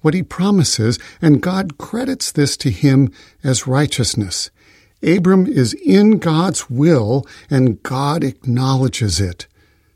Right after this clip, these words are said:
So far, so good. Then Genesis continues with this meaning-laden moment. Then he said to him, "I am the Lord who brought you out of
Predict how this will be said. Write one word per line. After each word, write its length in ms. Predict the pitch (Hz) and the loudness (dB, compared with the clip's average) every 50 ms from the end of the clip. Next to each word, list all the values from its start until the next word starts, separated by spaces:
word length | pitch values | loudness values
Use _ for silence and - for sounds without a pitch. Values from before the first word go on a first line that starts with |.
| _ _ | _ _
So 260 | _ - - 151 135 | _ -4 0 0 0
far, 520 | 123 - - 135 127 131 131 127 127 147 _ _ _ _ _ _ | 0 0 -2 0 0 2 0 -2 -2 -6 _ _ _ _ _ _
so 220 | - - - 127 | -10 -4 -2 -2
good. 380 | 113 95 - 113 104 92 82 78 _ _ _ _ _ _ _ _ _ _ _ _ _ _ _ | -2 0 -2 -2 -2 -2 -6 -10 _ _ _ _ _ _ _ _ _ _ _ _ _ _ _
Then 480 | - 117 156 202 226 233 254 285 370 _ _ _ _ | 0 2 2 4 4 4 2 2 -2 _ _ _ _
Genesis 640 | - 135 143 170 202 156 - - - 151 - - | -2 0 0 2 2 0 -2 0 -2 -2 -2 -4
continues 840 | - - - 139 120 104 - - - 202 214 196 175 143 131 127 - - - - - _ _ | -6 0 2 2 2 2 0 0 2 4 4 6 6 4 4 2 0 -6 -14 -20 -20 _ _
with 220 | 147 151 143 147 - | 2 2 2 2 2
this 280 | 165 143 - - - | 2 2 2 2 2
meaning-laden 1600 | 120 117 113 117 127 143 170 196 208 208 208 202 190 175 156 143 135 123 120 120 117 131 151 156 156 143 110 107 101 104 107 104 | 2 4 4 6 6 4 4 4 4 6 6 6 6 6 6 6 4 4 4 2 0 0 0 0 0 0 0 0 0 2 2 2
moment. 540 | 120 147 165 175 160 131 104 90 82 - - _ _ _ _ _ _ - - - _ _ _ _ _ _ _ _ _ _ _ _ _ _ _ _ _ _ _ _ _ _ _ _ _ | 4 4 6 6 6 6 4 2 0 -6 -14 _ _ _ _ _ _ -20 -20 -20 _ _ _ _ _ _ _ _ _ _ _ _ _ _ _ _ _ _ _ _ _ _ _ _ _
Then 160 | 135 127 117 | 2 4 4
he 100 | 117 120 | 4 2
said 300 | 110 - - 160 160 143 | 0 2 2 2 2 4
to 80 | 143 | 2
him, 380 | 117 87 123 117 113 110 107 95 _ _ _ _ _ _ _ _ _ _ _ _ - | 2 2 2 2 4 2 0 0 _ _ _ _ _ _ _ _ _ _ _ _ 0
"I 80 | 143 156 | 0 2
am 160 | 180 175 143 | 4 4 4
the 100 | 107 131 | 2 2
Lord 580 | 117 110 110 127 156 170 151 117 107 101 98 - _ _ _ | 0 0 0 2 2 2 0 0 -2 -2 -4 -10 _ _ _
who 160 | _ - 147 | _ 2 2
brought 460 | 127 101 101 127 170 175 175 180 - - | 2 2 2 2 2 2 2 0 0 2
you 160 | 165 143 - | 0 2 2
out 180 | 208 - 139 | 0 0 0
of 160 | 143 135 110 | 0 0 -2